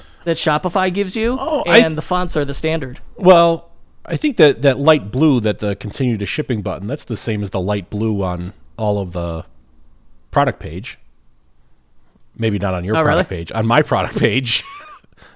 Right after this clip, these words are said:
Speaker 2: So at least that fits a little bit. But yeah, you know, the,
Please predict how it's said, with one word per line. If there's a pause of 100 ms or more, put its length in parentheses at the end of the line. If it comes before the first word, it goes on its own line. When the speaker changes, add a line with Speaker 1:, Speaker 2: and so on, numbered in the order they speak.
Speaker 2:
So
at
least
that
fits
a
little
bit.
But
yeah, (320)
you
know,
the,